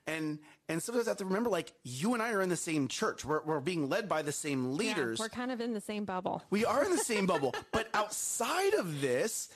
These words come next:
Speaker 1: outside of, outside of our bubble, people
Speaker 2: Mm-hmm.
Speaker 1: don't always know what the word honor means. People
Speaker 2: Yeah.
Speaker 1: don't understand the word leadership. People don't always understand the words positive attitude. And that may sound really, really silly, like, people know what leadership and positive attitude is, but do you really?
Speaker 2: Yeah.
Speaker 1: Do you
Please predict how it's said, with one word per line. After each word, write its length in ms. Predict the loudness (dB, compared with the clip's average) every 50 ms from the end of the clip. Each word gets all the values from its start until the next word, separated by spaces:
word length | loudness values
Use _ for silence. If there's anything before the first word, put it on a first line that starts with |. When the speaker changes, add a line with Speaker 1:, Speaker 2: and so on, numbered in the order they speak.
| -8 -2 0
Speaker 1:
outside 500 | 0 0 0 -2 -2 -2 0 0 0 0
of, 160 | 0 -2 -2
outside 480 | -2 -2 -2 -2 -4 -4 -4 -2 0 0
of 120 | 0 0 2
our 140 | 2 2 2
bubble, 340 | 2 2 2 4 2 2 0 -2 -4 -2 0
people 180 | 2 2 2 4
Speaker 2:
Mm-hmm. 80 | 4 4
Speaker 1:
don't 100 | 4 4
always 240 | 2 2 0 0 0
know 60 | 0
what 80 | 0 0
the 60 | 0
word 220 | 0 0 0 0 0 0
honor 360 | 2 2 4 4 4 4 4
means. 460 | 4 4 4 4 2 2 2 0 -2 -6 -10 -4 -2
People 160 | 0 2 2
Speaker 2:
Yeah. 60 | 2 2
Speaker 1:
don't 80 | 0
understand 420 | 0 0 0 0 0 -2 -2 0 0
the 60 | 2
word 240 | 2 2 2 2 2
leadership. 640 | 0 2 2 4 4 4 2 2 0 0 0 0 -4 -8 -6 -2
People 180 | 0 2 2
don't 60 | 2 2
always 180 | 2 0 0
understand 340 | 0 -2 -2 -2 0 0 2
the 40 | 2
words 180 | 2 2 0 -2 -4
positive 500 | 0 2 4 4 4 4 2 0 0 0 0
attitude. 400 | 0 0 0 0 0 0 0 0 -4 -10 -8 -6 -4
And 120 | -2 -2
that 120 | -2 -2
may 160 | -2 0 0 0
sound 580 | 0 0 0 0 0 0 -2 -6 -6 -4 -2
really, 260 | 0 0 2 2 2
really 220 | 2 2 2 2 0
silly, 240 | 0 0 0 2 2
like, 320 | 2 2 0 -4 -6 -4
people 200 | -4 -2 0 0
know 60 | -2 -2
what 100 | -2 -4
leadership 380 | -4 -2 -2 -2 -2 -2 -2 -4
and 100 | -4 -2
positive 340 | 0 0 0 0 0 0
attitude 220 | 0 0 2 0 0
is, 80 | -2 -2 -6 -12 -6 -4
but 180 | -4 -4 -2
do 140 | 0 2 2
you 240 | 2 2 2 2 0 0 0
really? 680 | 0 2 2 4 4 4 4 2 2 -2 -4 -8 -14 -20 _ _ -14
Speaker 2:
Yeah. 100 | -14 -12 -12 -12 -14 -16 _ _ _ _ _ _ _ -20 -20 -8 -4
Speaker 1:
Do 80 | 0 0
you 120 | 0 0